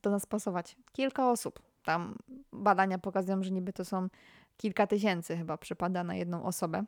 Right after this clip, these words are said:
taką dopasowanie. Ale nie, jednak ile nas jest i byśmy chcieli, żeby z każdym pasować, wtedy my jesteśmy super. No wcale tak nie jest, no nie może tak być, nie? Nie może tak być,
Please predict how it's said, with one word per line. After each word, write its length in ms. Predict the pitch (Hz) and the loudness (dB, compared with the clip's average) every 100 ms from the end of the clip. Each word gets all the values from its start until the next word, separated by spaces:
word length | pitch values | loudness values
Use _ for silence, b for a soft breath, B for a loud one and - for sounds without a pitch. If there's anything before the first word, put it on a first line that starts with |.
| - - | -6 -12
taką 500 | 180 - 175 175 175 - | -12 -6 -6 -4 -6 -2
dopasowanie. 680 | 202 196 196 196 175 175 208 b b b b b b b _ _ | 0 2 0 0 0 0 -2 b b b b b b b _ _
Ale 300 | 202 202 202 | 4 6 6
nie, 220 | 202 202 220 | 4 4 4
jednak 360 | 214 202 196 | 4 2 2
ile 160 | 208 196 | 0 2
nas 200 | 196 196 | 2 2
jest 500 | 196 208 - - - _ _ _ - | 2 2 -2 -16 -20 _ _ _ -2
i 180 | 196 185 | 0 2
byśmy 260 | 190 202 | 2 0
chcieli, 240 | - 202 202 | 2 2 2
żeby 180 | 190 | 0
z 60 | 190 | 0
każdym 300 | 208 202 190 | 0 0 -2
pasować, 460 | 190 - 202 202 - | -4 -2 0 0 0
wtedy 260 | 196 190 | -2 0
my 100 | 190 | -2
jesteśmy 340 | 185 - - 175 | -4 -6 -8 -8
super. 280 | - 175 185 | -6 -8 -8
No 80 | 233 | -10
wcale 240 | - 302 | -2 0
tak 140 | 311 294 | 0 0
nie 200 | 302 277 | 0 0
jest, 120 | 247 | 2
no 60 | 233 | 0
nie 120 | 233 | 2
może 200 | 220 220 | 0 -2
tak 140 | 202 | -2
być, 320 | 202 180 - | -2 -4 -4
nie? 200 | 180 190 | -6 -4
Nie 140 | 208 208 | -2 0
może 180 | 233 233 | -2 0
tak 180 | 202 | 0
być, 140 | 202 | 0